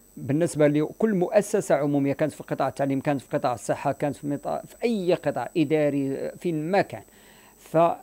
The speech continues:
فالأول والأخير المتضرر ولا اللي تيتنفع منه هو المواطن.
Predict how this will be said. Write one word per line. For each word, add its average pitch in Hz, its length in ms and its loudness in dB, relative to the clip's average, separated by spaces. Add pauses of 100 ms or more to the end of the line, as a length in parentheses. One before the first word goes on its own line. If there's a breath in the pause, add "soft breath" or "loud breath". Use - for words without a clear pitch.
(520)
فالأول 147 1300 4
والأخير 170 800 4
المتضرر 160 920 2
ولا 156 200 6
اللي 190 420 2
تيتنفع 202 580 0
منه 220 240 0
هو 262 260 0
المواطن. 226 560 2